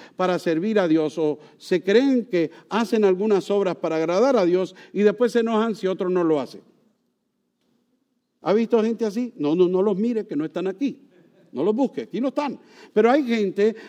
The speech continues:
que quiere hacer cosas en el reino de Dios y después quiere que todo el mundo las haga también.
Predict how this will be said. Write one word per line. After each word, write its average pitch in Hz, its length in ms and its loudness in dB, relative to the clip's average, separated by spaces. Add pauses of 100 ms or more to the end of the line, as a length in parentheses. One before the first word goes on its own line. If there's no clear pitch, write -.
(120)
que 220 180 2
quiere 330 360 0
hacer 269 340 0
cosas 208 400 2
en 185 140 2
el 180 80 0
reino 233 280 0
de 220 120 2
Dios 202 240 0
y 220 40 -2
después 202 280 0
quiere 285 160 2
que 220 80 0
todo 269 140 2
el 285 40 2
mundo 294 180 2
las 240 120 2
haga 214 200 -2
también. 185 380 -6